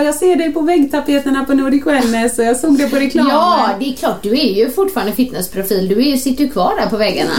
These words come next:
Speaker 1: Ja, så, jag menar, om folk ser mig
Speaker 2: Ja.
Speaker 1: som det,
Speaker 2: Mm.
Speaker 1: och om folk ser någon gång i Hänt Extra,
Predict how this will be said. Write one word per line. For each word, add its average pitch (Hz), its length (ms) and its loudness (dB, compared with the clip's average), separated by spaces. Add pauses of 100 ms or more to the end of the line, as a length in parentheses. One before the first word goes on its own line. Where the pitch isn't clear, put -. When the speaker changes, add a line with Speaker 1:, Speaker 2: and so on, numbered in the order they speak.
(100)
Speaker 1:
Ja, 392 260 2 (100)
så, 359 160 -2
jag 294 280 2
menar, 320 300 4
om 285 140 0
folk 359 200 0
ser 302 480 2
mig 381 220 2
Speaker 2:
Ja. 240 140 2
Speaker 1:
som 311 240 4
det, - 160 -2
Speaker 2:
Mm. 247 400 0 (260)
Speaker 1:
och 247 120 0
om 285 120 0
folk 269 200 -2
ser 339 560 2
någon 302 340 4
gång 285 380 2
i 254 300 0
Hänt 254 260 -2
Extra, 175 460 -2